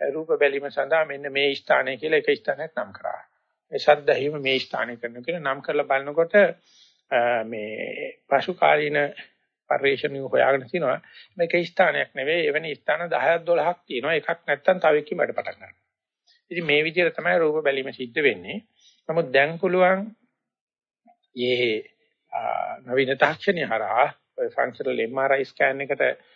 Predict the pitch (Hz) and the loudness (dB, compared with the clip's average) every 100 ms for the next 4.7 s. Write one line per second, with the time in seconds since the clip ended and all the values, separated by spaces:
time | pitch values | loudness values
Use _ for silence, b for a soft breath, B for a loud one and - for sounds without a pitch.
0 | b - 131 135 143 127 127 143 151 135 | b -2 0 4 2 2 0 2 2 2
1 | 135 - _ _ 131 123 123 131 127 123 | 0 -4 _ _ -18 -14 -2 2 2 0
2 | 123 127 139 127 151 143 B B B - | -4 0 2 2 -2 -2 B B B -10
3 | 135 139 123 143 160 156 156 156 151 156 | -8 -4 -2 0 2 2 2 2 2 2
4 | 156 156 151 151 - 208 | 2 -2 0 -2 2 0